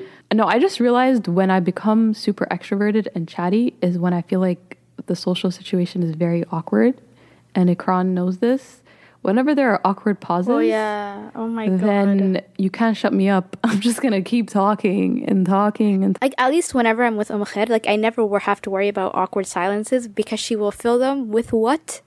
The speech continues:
Speaker 2: Allahu A'lam.
Speaker 1: I don't
Speaker 2: But
Speaker 1: even
Speaker 2: they are
Speaker 1: know.
Speaker 2: filled. Like, I never have to stand awkwardly, but at the same time, it's like, "Okay, like, let's just leave. You're carrying this conversation, and it's just, we can, we should leave now."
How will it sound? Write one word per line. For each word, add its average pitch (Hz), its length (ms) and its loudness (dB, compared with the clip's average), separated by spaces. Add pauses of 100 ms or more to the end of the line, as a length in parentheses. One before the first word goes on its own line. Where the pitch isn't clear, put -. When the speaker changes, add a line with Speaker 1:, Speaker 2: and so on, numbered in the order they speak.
Speaker 2:
Allahu 202 300 2
A'lam. 226 460 2 (180)
Speaker 1:
I 185 140 0
don't 185 120 2
Speaker 2:
But 208 180 2
Speaker 1:
even - 20 -2
Speaker 2:
they 233 120 2
are 208 120 2
Speaker 1:
know. 180 100 -4
Speaker 2:
filled. 190 260 -2 (140)
Like, 233 220 -2
I 240 80 2
never 294 320 0
have 277 160 0
to 240 100 2
stand 226 280 -2
awkwardly, 254 420 0
but 240 100 2
at - 60 -2
the - 60 -12
same 254 180 0
time, 240 180 0
it's 226 160 -6
like, 233 180 0
"Okay, 240 300 0
like, 214 180 -4 (300)
let's 254 160 -2
just - 320 -2
leave. 233 240 2
You're 226 220 0
carrying 262 420 0
this 214 160 -2
conversation, 202 880 -2
and 214 200 0
it's 208 180 -2
just, - 320 -2 (480)
we 240 140 0
can, 247 320 2
we 233 100 0
should 262 220 0
leave 247 400 0
now." 196 420 0